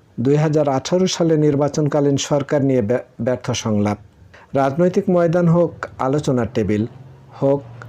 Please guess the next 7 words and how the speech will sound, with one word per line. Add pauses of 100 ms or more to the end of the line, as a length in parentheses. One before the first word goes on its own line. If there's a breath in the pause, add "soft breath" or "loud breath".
(320)
বাংলাদেশের
রাজনৈতিক (160)
উত্তরণের (380)
উদ্যোগের (120)
সফল (120)
পরিণতি (580 soft breath)
না